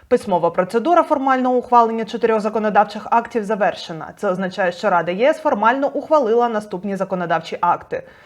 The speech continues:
Регуляторні правила з доповнення багаторічного бюджету Є С на дві тисячі двадцять перший, дві тисячі двадцять сьомий роки, які надають Є С можливість використовувати бюджетні резерви Є С для макрофінансової допомоги Україні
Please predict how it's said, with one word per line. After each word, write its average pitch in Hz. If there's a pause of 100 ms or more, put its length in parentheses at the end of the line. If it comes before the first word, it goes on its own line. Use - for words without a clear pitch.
(240)
Регуляторні 214
правила 170
з 170
доповнення 180
багаторічного 185
бюджету 185
Є 185 (100)
С 180
на 180
дві 180
тисячі 196
двадцять 185
перший, 190
дві 175
тисячі 196
двадцять 196
сьомий 185
роки, 269 (180)
які 294
надають 262
Є 254
С 247
можливість 240
використовувати 226
бюджетні 214
резерви 208
Є 202
С 208
для 208
макрофінансової 190
допомоги 185
Україні 240